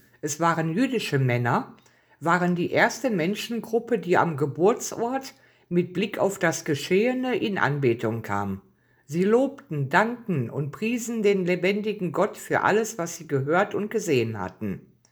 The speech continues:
Einige Monate später kam es dann durch Männer, die zu dem Volk der Heiden gehörten, den Weisen aus dem Morgenland,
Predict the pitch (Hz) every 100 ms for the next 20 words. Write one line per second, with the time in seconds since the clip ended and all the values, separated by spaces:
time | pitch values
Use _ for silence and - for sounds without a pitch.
0 | _ _ _ _ _ _ - 220 247 208
1 | 214 220 220 208 196 - 285 269 - 131
2 | 190 - _ _ - 180 202 196 185 185
3 | 165 156 143 139 160 214 262 277 - -
4 | 175 - 160 170 156 - 190 185 147 135
5 | 202 240 202 147 131 135 117 - 160 233
6 | - _ _ - 156 143 170 196 170 110
7 | 156 - 139 170 233 220 147 120 147 240
8 | -